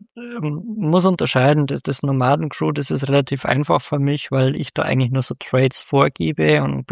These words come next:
Blogartikel darüber schreibe und gibt halt noch so eine, ähm, Telegram-Benachrichtigung, dass die sofort Bescheid wissen und das nachhandeln können. Das, das, da habe ich nicht viel Aufwand, ist auch nicht teuer, deshalb,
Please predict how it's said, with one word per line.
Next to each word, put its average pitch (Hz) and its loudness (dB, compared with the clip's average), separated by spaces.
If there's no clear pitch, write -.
Blogartikel - -2
darüber 143 -4
schreibe 135 2
und 120 -2
gibt - -4
halt 120 0
noch 123 -2
so - -2
eine, 123 0
ähm, 123 -2
Telegram-Benachrichtigung, 127 2
dass 120 -4
die - -6
sofort - -4
Bescheid 135 0
wissen 151 0
und 135 0
das 123 0
nachhandeln 165 2
können. 160 2
Das, 139 -4
das, - -8
da 120 2
habe 131 2
ich 123 4
nicht 120 0
viel - -2
Aufwand, 151 0
ist - -6
auch 127 0
nicht 123 -4
teuer, 139 0
deshalb, 143 0